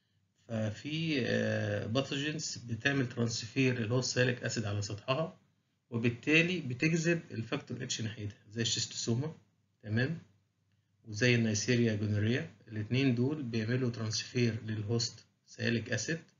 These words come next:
on their surface، فبالتالي بيعمل ريكروتمنت للفاكتور اتش اللي يجي على ايه، السيرفيس بتاعها.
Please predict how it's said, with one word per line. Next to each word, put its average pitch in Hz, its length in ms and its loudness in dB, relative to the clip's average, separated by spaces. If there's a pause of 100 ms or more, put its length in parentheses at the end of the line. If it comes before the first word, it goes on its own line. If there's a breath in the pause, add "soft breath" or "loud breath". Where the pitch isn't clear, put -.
(460)
on - 20 0
their 113 280 4 (100)
surface، 131 480 -2 (140)
فبالتالي 107 440 -2
بيعمل 123 340 2
ريكروتمنت 143 640 -6 (540 soft breath)
للفاكتور 113 500 -6
اتش 117 180 -4
اللي 107 160 0
يجي 110 140 -2
على 101 200 0
ايه، 104 180 -4
السيرفيس 117 400 -6
بتاعها. - 280 -16